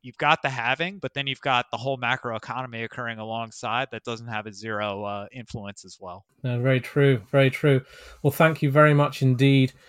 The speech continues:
Speaker 2: for your time today, Chris. That's been, that's been really informative, and, uh, obviously, um, great to have you back on the podcast in the future once we've got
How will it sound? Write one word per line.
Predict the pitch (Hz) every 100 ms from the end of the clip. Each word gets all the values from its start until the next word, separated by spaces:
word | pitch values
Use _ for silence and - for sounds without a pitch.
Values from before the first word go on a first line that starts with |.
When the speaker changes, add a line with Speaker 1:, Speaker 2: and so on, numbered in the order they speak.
| - - -
Speaker 2:
for | 151
your | 139 131
time | - 151 139 131
today, | 127 139 139 147
Chris. | 160 - 175 -
That's | 139 139
been, | - 135 131 127 -
that's | 143 -
been | 143 131
really | 139 139 131
informative, | 127 - 139 131 131 156 160 -
and, | 139 131 131
uh, | 131 139
obviously, | 135 135 - 139 135
um, | 135 131 131 131 - _ _
great | 139 143
to | 131
have | 135
you | 127
back | 139 135 151
on | 147 139
the |
podcast | - 135 - 135 127 -
in | 127
the |
future | - 139 139 131
once | 123 131
we've | 127 127
got | 139